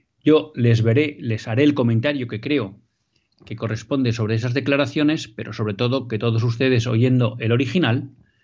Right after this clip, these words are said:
puedan hacerse también su idea. Vamos con el, con el vídeo.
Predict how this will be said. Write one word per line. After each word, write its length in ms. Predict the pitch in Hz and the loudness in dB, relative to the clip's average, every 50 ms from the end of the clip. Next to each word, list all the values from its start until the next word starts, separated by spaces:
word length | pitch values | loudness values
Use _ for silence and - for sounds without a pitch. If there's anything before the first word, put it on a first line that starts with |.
| _ _ _ _ _ _ _ _ - | _ _ _ _ _ _ _ _ -2
puedan 180 | - 127 127 | 0 0 2
hacerse 340 | 127 120 117 120 117 117 131 | 2 0 0 0 0 -2 -2
también 540 | 117 107 101 107 110 110 113 110 113 - - _ _ _ _ _ _ | -2 -2 -2 0 2 2 2 0 -2 -6 -18 _ _ _ _ _ _
su 220 | - - - 127 107 | -14 -4 -2 0 0
idea. 240 | 90 85 87 - - - _ _ _ _ _ _ _ _ _ _ _ _ _ _ - - _ _ _ - | 0 -4 -10 -14 -18 -20 _ _ _ _ _ _ _ _ _ _ _ _ _ _ -20 -20 _ _ _ -6
Vamos 380 | - 135 160 160 147 143 - | 0 0 2 2 2 0 0
con 160 | - 117 113 110 | -2 -4 -2 -2
el, 600 | 107 107 104 101 98 98 98 98 98 95 98 - | -2 -4 -4 -6 -6 -6 -6 -6 -6 -8 -10 -10
con 160 | - - 107 98 | -8 -8 -8 -6
el 80 | 92 | -8
vídeo. 280 | 92 90 - - - | -10 -14 -18 -20 -20